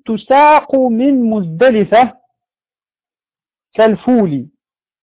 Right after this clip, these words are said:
تساق من مزدلفة. ما هذه التي تس-، التي تساق من مزدلفة؟ هي الج-، الج-، ال-، عفوًا، الحجارة أو الحصى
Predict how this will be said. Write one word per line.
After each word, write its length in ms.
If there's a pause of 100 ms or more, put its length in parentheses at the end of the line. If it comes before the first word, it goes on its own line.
(1800)
تساق 540
من 220
مزدلفة. 580 (140)
ما 120
هذه 340
التي 280
تس-، 260
التي 280
تساق 460
من 120
مزدلفة؟ 480
هي 400 (1400)
الج-، 400
الج-، 260
ال-، 320
عفوًا، 360
الحجارة 1080
أو 120
الحصى 560